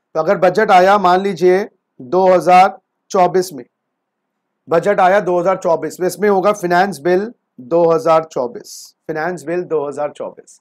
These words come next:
और ये बजट दो हज़ार चौबीस कहा जाएगा। और ये फाइनेंस बिल में टैक्स प्रपोजल्स होंगी, डायरेक्ट, इनडायरेक्ट, जो सेंट्रल गवर्नमेंट की हैं। अच्छा, स्टेट गवर्नमेंट अदमा बजट लेके आएगी, यस,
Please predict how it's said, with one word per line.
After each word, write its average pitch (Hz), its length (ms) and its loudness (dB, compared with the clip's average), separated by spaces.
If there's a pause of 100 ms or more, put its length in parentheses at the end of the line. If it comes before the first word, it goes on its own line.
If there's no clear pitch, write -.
(260)
और 156 120 -2
ये 190 120 2
बजट 165 320 0
दो 170 180 2
हज़ार 165 180 2
चौबीस 147 340 -4
कहा 110 220 -4
जाएगा। - 360 -16 (1000)
और 190 140 4
ये 226 140 0
फाइनेंस 202 440 -2
बिल 202 180 0
में 220 260 2
टैक्स 226 340 -2
प्रपोजल्स 185 680 -2
होंगी, 151 380 -6
डायरेक्ट, 180 400 2
इनडायरेक्ट, 185 520 0
जो 208 200 2
सेंट्रल 214 400 0
गवर्नमेंट 175 360 -2
की 147 120 -14
हैं। 165 120 -12 (440)
अच्छा, 175 260 -2
स्टेट 208 300 2
गवर्नमेंट 214 260 0
अदमा 214 220 0
बजट 233 300 0
लेके 214 200 0
आएगी, 214 360 -2 (160)
यस, - 640 -16